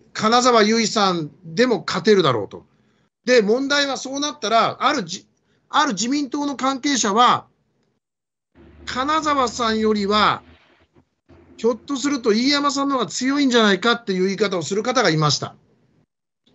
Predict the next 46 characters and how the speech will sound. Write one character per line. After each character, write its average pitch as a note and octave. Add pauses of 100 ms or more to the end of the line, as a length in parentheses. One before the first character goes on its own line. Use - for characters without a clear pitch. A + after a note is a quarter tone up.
(260)
う D#3+
ん。 -
あ E3+
の、 F3
仮 G3+
想 D4
敵 A3
と E3
し -
て G#3
は、 - (380)
む G#3
し G#3+
ろ、 G3 (100)
あ E3
の、 D#3
飯 G3
山 G#3+
さ A3
ん G#3
の A3
が F#3 (200)
ど G3
れ A#3
ぐ F4+
ら B3
い G#3+ (240)
ボ F3+
ワ A3+
ッ A#3+
と E3+
こ D3+ (340)
う D3
盛 F#3
り A3
上 A#3
が A#3+
る A3
か A#3
を F3+
心 F#3
配 E3+
し -
て D#3+
る C#3+
と。 G#2